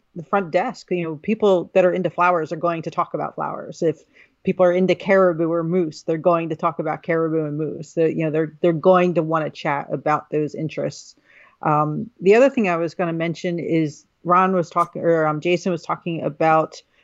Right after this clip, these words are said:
going to a location and not having such high expectations. The other thing you wanna do is when you go to a new location is try not to do the tripod holds all the time too.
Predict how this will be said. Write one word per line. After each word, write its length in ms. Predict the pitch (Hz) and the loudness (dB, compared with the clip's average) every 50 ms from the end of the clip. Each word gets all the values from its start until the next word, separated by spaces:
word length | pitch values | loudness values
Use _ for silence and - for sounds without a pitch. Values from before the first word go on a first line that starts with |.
| _ _ _ | _ _ _
going 300 | - 196 196 196 202 196 | 4 4 4 4 4 4
to 120 | 196 185 | 4 4
a 20 | 175 | 4
location 760 | 170 175 170 160 - 175 170 170 151 - 180 175 170 165 160 | 4 2 0 0 -2 -4 -4 -4 -4 -2 -2 -2 -2 -2 -4
and 340 | - - 170 165 165 - - _ _ _ _ _ _ _ _ _ _ _ | -6 -4 -4 -4 -4 -6 -10 _ _ _ _ _ _ _ _ _ _ _
not 260 | - 208 214 220 202 202 | -2 0 0 2 2 0
having 220 | 226 214 208 196 | 0 0 0 -2
such 220 | - - 196 - | -2 -4 -6 -6
high 240 | - - 180 185 180 | -2 -2 0 0 0
expectations. 960 | 170 160 - - - 151 - - - 185 190 185 - - 151 147 147 - - _ _ _ - _ _ _ | 0 -4 -6 -8 -8 -8 -6 -4 -2 0 0 0 -2 -6 -10 -8 -10 -12 -16 _ _ _ -20 _ _ _
The 80 | 240 | 2
other 180 | 269 330 403 415 | 4 4 4 2
thing 220 | 427 - 247 220 | 2 0 -2 -2
you 80 | 208 196 | -2 -2
wanna 240 | 185 190 185 180 170 | -2 -2 -2 -2 -4
do 240 | 156 - 185 180 185 | -2 0 2 2 2
is 120 | 170 175 | 2 0
when 100 | 190 180 | -2 -4
you 80 | 175 160 | -2 2
go 160 | - 185 185 | 4 4 4
to 100 | 180 185 | 4 4
a 80 | 180 | 2
new 180 | 175 175 175 170 | 0 -2 -2 -2
location 540 | 170 160 156 - - 180 175 160 - 185 165 | -2 -4 -4 -4 -4 -6 -4 -4 -6 -6 -8
is 100 | 156 - | -8 -10
try 260 | - - - 247 247 | -12 -8 -4 -2 -2
not 180 | 277 320 311 - | -2 -2 -4 -4
to 100 | - 190 | -4 0
do 180 | 165 196 208 | 2 2 2
the 100 | 185 156 | 2 2
tripod 500 | - - - 170 165 160 - 160 139 139 | 0 0 0 0 0 0 0 -2 -2 -2
holds 300 | 143 - 120 131 - - | -4 -8 -10 -10 -8 -8
all 120 | 147 139 135 | -8 -6 -6
the 100 | - - | -8 -8
time 300 | - - 143 139 139 139 | -6 -6 -6 -6 -6 -4
too. 340 | - - 151 - - - | -2 -2 -2 -2 -4 -8